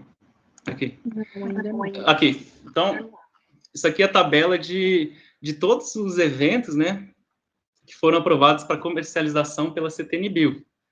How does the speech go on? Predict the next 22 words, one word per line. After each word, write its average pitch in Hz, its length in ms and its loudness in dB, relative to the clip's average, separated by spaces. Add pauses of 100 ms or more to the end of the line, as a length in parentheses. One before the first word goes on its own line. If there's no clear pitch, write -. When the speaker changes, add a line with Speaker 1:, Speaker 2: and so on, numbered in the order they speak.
(500)
Speaker 1:
Então, 143 380 2
ali 139 180 2
em 151 60 4
cima 147 240 4
era 147 100 4
soja, 160 520 2
aqui, 147 140 -8
se 151 120 -8
eu 147 40 -2
não 147 80 2
me 147 80 2
engano, 135 240 0
é 139 40 2
milho. 185 500 2 (1500)
Né? 143 120 2
Então, 170 200 2
tudo 214 220 -2
isso, 240 240 -2
cada 226 260 2
um 226 60 -4
deles 208 300 -4
teve, 208 480 -4